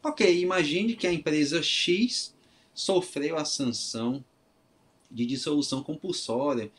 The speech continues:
após todo o devido processo legal, et cetera. A prática corriqueira do empresário que se vale desse expediente é, não tem problema, eu vou criar uma nova pessoa jurídica ou novas pessoas jurídicas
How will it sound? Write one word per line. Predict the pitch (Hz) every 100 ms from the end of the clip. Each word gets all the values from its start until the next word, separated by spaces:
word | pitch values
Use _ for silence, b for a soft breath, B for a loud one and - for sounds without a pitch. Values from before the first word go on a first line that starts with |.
| b _
após | 107 - 120 120
todo | - 135 127
o |
devido | 117 101 120 120
processo | 104 - 101 -
legal, | 123 101 107 127 123
et | 127 -
cetera. | - - _ _ _ _ _ B B B B B B B _ _ 254
A | 240
prática | 170 147 139 147
corriqueira | 139 139 113 127 - 123 139 120 87 - _ _ -
do | 95 117
empresário | 110 110 107 92 98 87 90 -
que | 107 98
se | - -
vale | 101 95 90 92
desse | 95 95 -
expediente | 135 139 165 254 285 233
é, | 127 - _ _ 311
não | 339
tem | - 302 294
problema, | 311 277 190 202 127
eu | 147 151
vou | 165 170
criar | 170 147
uma | 151
nova | 143 113 123 123
pessoa | 123 117 110
jurídica | 104 95 110 - 190
ou | 190
novas | 123 143 147 120
pessoas | - 120 - 107 104
jurídicas | 143 120 131 - 180 -